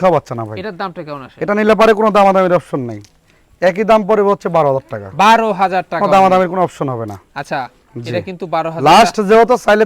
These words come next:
Speaker 1: তেরো, সাড়ে তেরো চাইতে পারতাম।
Speaker 2: জি।
Speaker 1: ভিডিও আরো দশটা দেখে যাচাই বা জাস্টিফাই করে পণ্য সঠিক যেখানে পাবেন, দামে কম পাবেন, সেখান থেকে কিনবেন।
Speaker 2: জি, তা তো
Speaker 1: হিসাব হচ্ছে
Speaker 2: অবশ্যই।
Speaker 1: এটা।
Speaker 2: তো ভাই,
Speaker 1: একই দাম বারো, সম্পূর্ণ খরচ আমার।
Speaker 2: সম্পূর্ণ খরচ
Speaker 1: জি।
Speaker 2: কিন্তু আল ভাই।
Speaker 1: জি ভাইয়া।
Speaker 2: তারপরেও কিন্তু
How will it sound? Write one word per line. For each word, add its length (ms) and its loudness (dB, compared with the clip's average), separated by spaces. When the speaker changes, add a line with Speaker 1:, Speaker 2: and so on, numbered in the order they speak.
Speaker 1:
তেরো, 260 2
সাড়ে 200 2
তেরো 220 -2
চাইতে 260 -2
পারতাম। 260 -4
Speaker 2:
জি। 120 -10
Speaker 1:
ভিডিও 220 0
আরো 80 2
দশটা 260 0
দেখে 240 -4
যাচাই 280 -2
বা 60 0
জাস্টিফাই 420 -2
করে 140 -2
পণ্য 280 -4
সঠিক 260 -2
যেখানে 320 -2
পাবেন, 240 -2
দামে 240 0
কম 180 -4
পাবেন, 240 -6
সেখান 220 -8
থেকে 160 -8
কিনবেন। 240 -12
Speaker 2:
জি, 60 -14
তা 80 -14
তো 60 -10
Speaker 1:
হিসাব 180 0
হচ্ছে 180 -4
Speaker 2:
অবশ্যই। 160 -8
Speaker 1:
এটা। 0 -
Speaker 2:
তো 80 -10
ভাই, 140 0
Speaker 1:
একই 180 -2
দাম 180 4
বারো, 160 8
সম্পূর্ণ 360 -2
খরচ 240 0
আমার। 140 -6
Speaker 2:
সম্পূর্ণ 300 -10
খরচ 180 -8
Speaker 1:
জি। 100 -20
Speaker 2:
কিন্তু 300 -8
আল 180 -4
ভাই। 140 -12
Speaker 1:
জি 60 -2
ভাইয়া। 200 -6
Speaker 2:
তারপরেও 400 -10
কিন্তু 280 -10